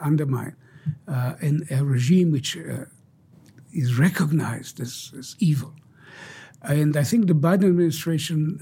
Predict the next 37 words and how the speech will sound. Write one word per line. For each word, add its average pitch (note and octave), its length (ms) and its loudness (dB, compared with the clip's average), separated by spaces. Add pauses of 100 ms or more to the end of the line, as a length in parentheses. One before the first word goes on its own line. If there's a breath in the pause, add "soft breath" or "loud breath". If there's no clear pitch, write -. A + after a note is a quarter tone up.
um, C#3 540 -4
does E3 300 2
have C#3 260 -2
people D#3 640 -8
in C3+ 240 -2
key D3+ 240 -6
positions C3 600 -8
who C3+ 260 -8
bear D#3+ 360 2
this D3 300 -2
in C#3 140 -2
mind. C3+ 360 0
And E3 200 -6
not, F3+ 260 2
let's E3+ 380 0
not F3 240 2
mi-, E3+ 220 2 (120)
repeat D3+ 500 4
this C#3 220 -4
mistake. D3+ 480 -6 (560 loud breath)
And, E3 480 2
uh, C#3 300 0
I, D#3 140 -2
I, D#3 160 -2
th-, D3+ 180 -4
I - 40 -4
think A#3 240 0
I F#3+ 80 0
was D#3 220 0
struck A#3 320 -4
by F#3 120 2
the D3+ 100 0
fact G3 280 -6
that C3 180 -8
even A#3+ 340 6
Rob G3 220 6
Malley F#3+ 500 4